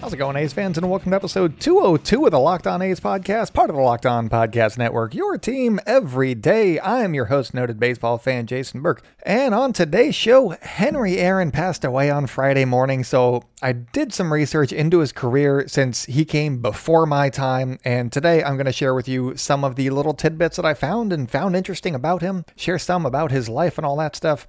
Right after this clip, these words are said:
But before I get into all that, please make sure to follow us on social media at Locked On A's on Twitter and Instagram. I'm at by Jason B on Twitter. And if you have any questions for us, please send those to locked on athletics at gmail dot com. So before I get started, I do wanna be upfront with you guys.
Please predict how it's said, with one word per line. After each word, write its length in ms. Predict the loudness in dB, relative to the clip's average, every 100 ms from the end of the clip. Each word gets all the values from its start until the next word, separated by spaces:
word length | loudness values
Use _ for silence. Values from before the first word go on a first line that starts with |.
| _
But 160 | -4
before 260 | -4 0 0
I 40 |
get 160 | 2 0
into 180 | 0 2
all 160 | 4
that, 260 | 4 0 -2
please 300 | -2 -2 -2
make 200 | -4 -4
sure 120 | -2
to 80 | -2
follow 280 | 2 2 2
us 100 | -2
on 160 | -4
social 320 | -2 -4 -4 -4
media 320 | -2 -2 -2
at 220 | -2 -2
Locked 200 | -4 -2
On 160 | -4 -2
A's 200 | -2 -2
on 120 | -4
Twitter 280 | -2 -2 0
and 120 | -2
Instagram. 360 | -4 -2 -2 -2
I'm 240 | -2 -2
at 100 | -4
by 160 | -2 -2
Jason 340 | 0 -2 -4
B 260 | -4 -2 0
on 200 | -2 -2
Twitter. 240 | 0 0 -2 _
And 180 | -6 -4
if 80 | -2
you 60 |
have 80 | -2
any 80 | -2
questions 320 | -4 -4 -6
for 140 | -4
us, 60 | -4
please 220 | -4 -4
send 180 | -4 0
those 200 | -2 0
to 180 | -2 -2
locked 400 | -2 -6 -6 -4
on 160 | -4
athletics 580 | -6 -10 -6 -4 -4 -4
at 200 | -6 -6
gmail 800 | -8 -6 -4 -4 -2 0 -2 -4
dot 420 | -4 -4 -4 -8 -18
com. 420 | -8 -4 -2 -4 _
So 360 | -4 0 2 0
before 580 | -4 -8 -2 -2 -2 -2
I 100 | -2
get 220 | 0 -2 2
started, 300 | 2 2 0
I 140 | -2
do 180 | 2 4
wanna 180 | 4 4
be 200 | 2 2
upfront 380 | 0 -2 -4
with 120 | -4 -6
you 100 | -4
guys. 300 | -4 -6